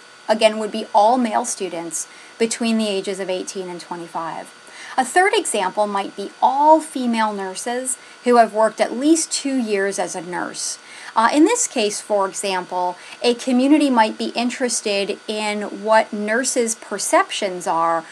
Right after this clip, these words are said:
of the medical profession and of the medical community,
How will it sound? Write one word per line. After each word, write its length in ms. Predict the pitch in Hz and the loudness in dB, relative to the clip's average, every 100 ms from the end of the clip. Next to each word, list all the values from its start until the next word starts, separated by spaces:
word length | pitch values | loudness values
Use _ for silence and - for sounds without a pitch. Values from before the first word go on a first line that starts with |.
| - - - - | -18 -18 -8 2
of 360 | 254 269 254 226 | 6 6 4 2
the 80 | |
medical 540 | 233 220 220 240 240 214 | 2 6 4 4 0 -2
profession 640 | - 214 277 311 311 220 | -4 -2 4 4 2 -4
and 100 | 202 | -2
of 140 | 202 | -2
the 80 | 214 | -2
medical 360 | 196 190 196 190 | -2 -2 -2 -8
community, 720 | - 214 277 330 202 175 | -8 -2 4 4 4 -2